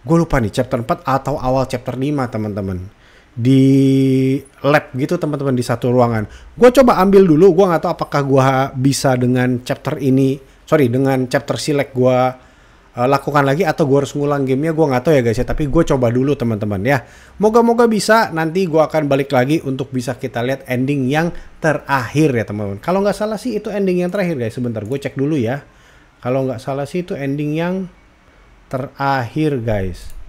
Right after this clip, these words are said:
Bener, guys, jadi ada satu ending lagi untuk kita dapetin, eh, disk gitu, teman-teman, di lab ya. Jadi tadi stuck in the dream udah, eh,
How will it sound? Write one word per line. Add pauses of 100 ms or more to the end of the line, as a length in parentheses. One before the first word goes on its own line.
(380)
Bener,
guys,
jadi
ada
satu
ending
lagi
untuk
kita
dapetin, (320)
eh,
disk
gitu,
teman-teman,
di
lab
ya. (680)
Jadi
tadi
stuck
in
the
dream
udah, (420)
eh,